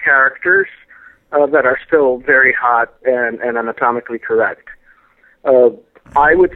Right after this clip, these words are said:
say that if you asked me to work with an image style artist from the, uh, late, early nineties, I would run away screaming, 'cause that's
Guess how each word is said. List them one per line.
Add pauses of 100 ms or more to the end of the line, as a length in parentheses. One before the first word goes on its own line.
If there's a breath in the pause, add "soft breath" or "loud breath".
(120)
say (420 soft breath)
that
if
you
asked
me (100)
to
work
with
an
image (100)
style
artist (100)
from
the,
uh,
late,
early
nineties, (260)
I
would (300)
run
away (120)
screaming, (560 loud breath)
'cause
that's